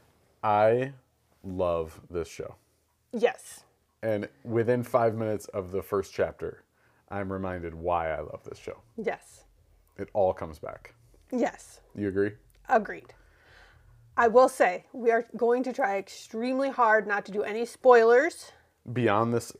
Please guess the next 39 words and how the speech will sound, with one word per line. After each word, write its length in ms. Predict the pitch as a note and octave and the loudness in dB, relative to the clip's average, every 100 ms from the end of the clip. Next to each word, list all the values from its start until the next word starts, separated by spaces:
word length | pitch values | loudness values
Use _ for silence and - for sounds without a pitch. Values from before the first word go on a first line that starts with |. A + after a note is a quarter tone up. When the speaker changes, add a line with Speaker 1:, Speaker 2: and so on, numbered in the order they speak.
| - | -14
Speaker 1:
beyond 280 | A2 A2 A#2+ | -4 2 6
the 40 | A#3+ | 8
chapter 160 | C3 | 8
Speaker 2:
Beyond 160 | A#3+ A#3+ | 8 6
Speaker 1:
we're 60 | A2 | 0
talking 300 | A2 F2+ E2 | 2 0 0
about. 180 | D2 D2+ | -8 2
Speaker 2:
the 260 | B3+ A#3 G3 | 8 8 8
chapter 380 | A#3+ A3 A3+ G#3+ | 4 4 6 4
we're 80 | |
talking 320 | A3 F#3 D#3 D#3+ | 6 4 2 -8
about. 340 | D3+ - - | -12 -14 -2
So 120 | C4 | 2
if 100 | A#3+ | 4
you 100 | A#3+ | 2
haven't 520 | A#3+ - B3 D4+ E4+ C4 | -4 2 4 4 -2 0
watched 360 | C4 C4 - | 0 0 -4
the 80 | - | -8
first 280 | A#3 A#3+ - | -4 -4 -2
episode 360 | A3+ A3+ A#3 A3+ | -4 -4 -6 -6
of 80 | - | -8
Tra-, 260 | G3+ G#3 | -10 -10
Stranger 360 | - G#3+ G#3+ A#3+ | -10 -8 -4 -6
Things, 340 | A3 E3+ F3 | -6 -8 -8
Speaker 1:
Stop. 340 | - F2 - - - _ _ _ - - - _ _ _ | 0 0 0 -8 -20 _ _ _ -20 -20 -20 _ _ _
Speaker 2:
Stop, 540 | - G#3+ A3 D4 - _ _ _ - | -8 0 2 2 -2 _ _ _ 2
watch 280 | A#3 A#3 | 4 4
it, 240 | C4+ A#3 - | 2 0 -2
come 220 | A#3 A3 | -6 -6
back. 360 | D#3+ - - - | -6 -10 -16 -6
Speaker 1:
Yes. 440 | G2 D#2 - - _ _ _ _ _ - - _ _ _ | -4 -4 -8 -20 _ _ _ _ _ -20 -20 _ _ _
And 80 | G#2+ | -6
we 100 | A2 | -2
will 100 | G#2+ | -2
not 260 | A2 A2+ G#2+ | 0 -2 2
tell 140 | B2+ | 4
you 140 | A#2 A2 | 6 4
anything 340 | A#2+ C#3 C3+ - A2 | 4 2 0 -4 -6
beyond 440 | A2 G#2+ A#2 A#2 | -2 -2 0 -2